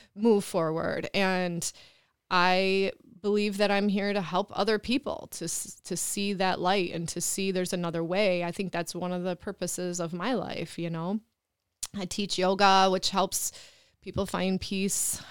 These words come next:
Um, I make healthy food for my business, Abundance Cafe, and that helps people,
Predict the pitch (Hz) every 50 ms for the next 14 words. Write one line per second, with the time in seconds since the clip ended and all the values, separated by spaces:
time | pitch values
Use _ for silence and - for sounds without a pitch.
0 | - - 196 190 185 180 175 175 175 170 170 165 - - - 170 170 175 180 170
1 | 175 - - 175 165 - 175 170 - - 269 285 277 262 262 254 254 247 220 -
2 | - 185 180 175 185 - 220 220 214 220 220 214 214 214 214 202 - 214 190 190
3 | 180 190 175 - - - 185 185 - - 220 214 214 208 202 208 196 - 175 175
4 | 175 180 185 - 196 208 202 202 - - - 233 208 - 214 202 202 196 196 196
5 | 196 196 196